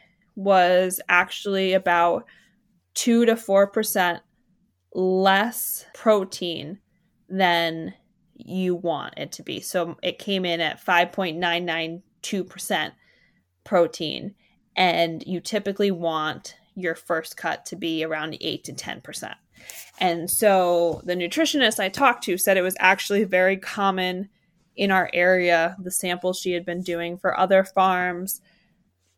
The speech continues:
She just kept seeing that. And it makes sense. We had a crappy, crappy hay year. And so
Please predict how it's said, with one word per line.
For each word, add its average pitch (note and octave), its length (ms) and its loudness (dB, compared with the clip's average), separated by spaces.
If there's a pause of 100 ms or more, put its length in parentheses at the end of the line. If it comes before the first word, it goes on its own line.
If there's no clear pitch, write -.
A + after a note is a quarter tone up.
(520)
She - 200 0
just C4 240 2
kept B3 220 2
seeing B3+ 320 0
that. - 220 -4 (120)
And G3 480 2 (500)
it C4 140 8
makes C#4 240 2
sense. G3 520 -2 (1120)
We G#3+ 200 0
had G#3+ 400 4
a - 340 0
crappy, F#3+ 640 0
crappy E3+ 500 0
hay E3 380 -4
year. - 380 -8 (380)
And F#3 360 2
so G3 580 6